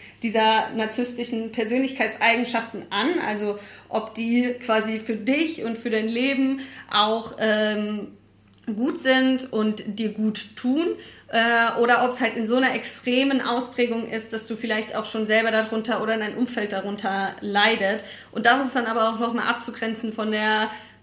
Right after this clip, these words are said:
Persönlichkeitsstörung, weil Persönlichkeitsstörungen klassifiziert man ja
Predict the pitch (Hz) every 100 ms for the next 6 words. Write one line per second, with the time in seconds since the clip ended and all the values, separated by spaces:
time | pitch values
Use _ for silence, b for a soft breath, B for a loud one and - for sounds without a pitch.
0 | _ 226 208 240 233 - 170 170 - 190
1 | 175 175 170 196 196 196 202 226 285 285
2 | 262 247 - 254 247 240 240 240 220 226
3 | 220 247 - 220 220 214 214 208 208